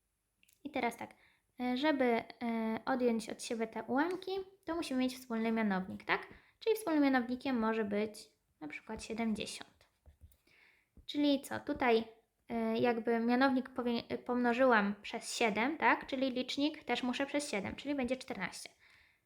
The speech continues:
Inaczej to robimy tak, że co, siedemdziesiąt podzielić na dziesięć to jest siedem, tak? Razy dwa to czternaście. Czyli czternaście siedemdziesiątych x odjąć. Tutaj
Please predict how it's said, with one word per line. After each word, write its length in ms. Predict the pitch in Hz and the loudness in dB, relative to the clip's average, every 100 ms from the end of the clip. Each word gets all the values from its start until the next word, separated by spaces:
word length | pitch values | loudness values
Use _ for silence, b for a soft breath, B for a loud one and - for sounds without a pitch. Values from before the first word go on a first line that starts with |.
| b | b
Inaczej 300 | 311 330 339 | 2 4 4
to 80 | 302 | 2
robimy 240 | 277 277 | 4 2
tak, 180 | 269 247 | 2 0
że 80 | 240 | -2
co, 120 | - | -6
siedemdziesiąt 560 | - 269 269 302 277 226 | -4 0 2 2 0 -2
podzielić 320 | 240 247 240 | -2 -2 -2
na 100 | 226 | -2
dziesięć 440 | 233 294 403 - - _ _ | -4 -4 -6 -8 -14 _ _
to 80 | 370 | 2
jest 220 | 370 359 | 4 4
siedem, 260 | 196 190 214 | -2 -2 -2
tak? 160 | 349 - - - | -2 -4 -12 -4
Razy 280 | 285 262 214 | -2 0 -2
dwa 200 | 247 247 | -2 -2
to 120 | 220 | -4
czternaście. 560 | - 202 - - - - - _ _ - b b | -8 -10 -10 -14 -18 -20 -20 _ _ -20 b b
Czyli 80 | 170 | -12
czternaście 380 | - 262 277 - | -6 -2 -2 -2
siedemdziesiątych 600 | 240 226 220 - 233 202 - | -6 -6 -6 -8 -8 -8 -10
x 180 | 294 - - - | -10 -6 -6 -4
odjąć. 320 | 196 196 - - b b b b | -8 -8 -12 -18 b b b b
Tutaj 460 | - 311 330 339 | -4 2 6 6